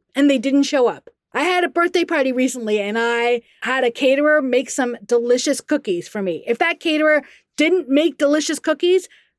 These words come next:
the claim against them is the same as your claim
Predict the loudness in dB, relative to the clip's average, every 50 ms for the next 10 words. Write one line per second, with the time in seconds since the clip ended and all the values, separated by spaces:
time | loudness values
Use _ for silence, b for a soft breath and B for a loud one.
0 | _ _ 0 2 2 2 0 -2 -4 _ _ -10 -4 -2 0 2 2 2 2 2
1 | 2 0 0 0 -2 -2 -2 -2 -2 0 0 0 -2 -2 0 0 0 2 2 -2
2 | 0 0 0 0 0 0 -2 -4 -6 -8 -10 _ _ _ _ _ 0 2 2 2
3 | 2 2 2 2 2 2 0 0 0 0 0 0 -2 -4 -4 -6 -8